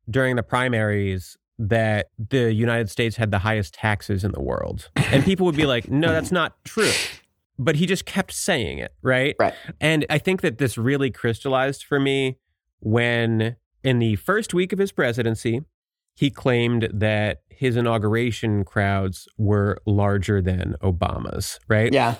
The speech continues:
Speaker 1: Which in and of itself is just sort of a lie. But then he trotted out Sean Spicer in a press conference, right?
Speaker 2: Yeah.
Speaker 1: To, like, dig in on this. And the thing is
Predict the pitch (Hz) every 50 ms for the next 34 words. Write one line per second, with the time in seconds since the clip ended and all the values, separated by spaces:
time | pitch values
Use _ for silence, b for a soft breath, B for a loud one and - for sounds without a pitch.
0 | - - - 175 202 190 - - - 185 202 208 196 165 135 107 - - - -
1 | 277 262 247 190 147 110 - _ _ _ _ _ _ _ _ _ _ - 151 143
2 | 131 110 - - 165 - - - 165 131 104 110 110 107 107 123 139 135 117 104
3 | 92 67 60 50 - - b b b b - - 131 113 - - 190 208 214 185
4 | 143 120 113 110 104 87 - _ _ _ _ 139 123 - - 190 175 165 170 160
5 | 151 135 131 131 131 123 - - - - 160 139 127 113 110 - - - 202 208
6 | 202 - - 110 98 - - 117 117 113 104 - _ - 185 202 202 - - -
7 | 92 - - - - - - - 113 - - 117 117 113 117 123 - - - 160
8 | 160 143 143 139 127 - 170 160 147 131 120 110 - _ - 101 90 92 - 160
9 | 165 160 147 131 160 165 151 117 98 87 78 71 67 - - - b b b b
10 | _ _ _ - 151 151 143 - - - 202 202 196 196 190 175 135 113 107 -